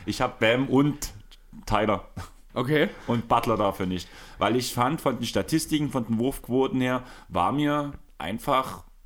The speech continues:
Speaker 1: Butler zu schlecht. Er nimmt die meisten Würfe von den Attempts her,
Speaker 2: Ja.
Speaker 1: aber gerade die effizienten Würfe und die Klatschwürfe, die danach wirklich die letzten Würfe sind im Spiel, wir-,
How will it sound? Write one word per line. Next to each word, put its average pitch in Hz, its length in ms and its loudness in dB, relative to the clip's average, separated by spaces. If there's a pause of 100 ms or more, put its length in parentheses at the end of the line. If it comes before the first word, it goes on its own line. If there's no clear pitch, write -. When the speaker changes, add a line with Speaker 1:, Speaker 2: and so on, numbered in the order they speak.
(760)
Speaker 1:
Butler 123 560 -2
zu 135 180 -2
schlecht. - 420 -2 (160)
Er 101 120 0
nimmt 135 260 0
die 170 80 -2
meisten 156 480 0
Würfe 160 320 4
von 170 160 -2
den 170 100 -2
Attempts 165 400 -2
her, 196 200 -2 (240)
Speaker 2:
Ja. 95 200 -2
Speaker 1:
aber 127 300 4
gerade 113 360 2
die 120 180 -4
effizienten 123 600 -2
Würfe 151 240 0
und 120 160 -2
die 110 120 -6
Klatschwürfe, 151 580 0
die 120 80 -4
danach 117 320 -2
wirklich 123 380 -2
die 110 160 0
letzten 120 420 -2
Würfe 123 240 0
sind 110 220 -4
im 104 80 -2
Spiel, 147 360 -2 (460)
wir-, 113 180 2